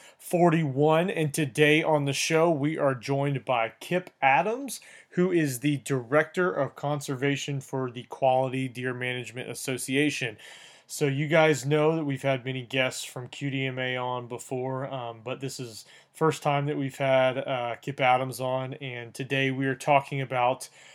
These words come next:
um, E H D and C W D, the two, uh, I guess, quote unquote, famous diseases that are across the whitetail range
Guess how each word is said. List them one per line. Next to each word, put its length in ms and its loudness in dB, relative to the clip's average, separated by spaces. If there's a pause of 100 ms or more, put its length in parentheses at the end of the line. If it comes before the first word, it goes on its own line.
(220)
um, 600 -6
E 180 2
H 300 4
D 400 0
and 180 -8
C 240 -4
W 320 -2
D, 240 -4
the 160 -6
two, 460 -4 (440)
uh, 580 -2 (440)
I 120 -4
guess, 500 -4 (560)
quote 280 0
unquote, 480 -6
famous 600 -2
diseases 880 -4
that 520 0
are 180 0
across 640 -4
the 160 -10
whitetail 580 -4
range 520 -8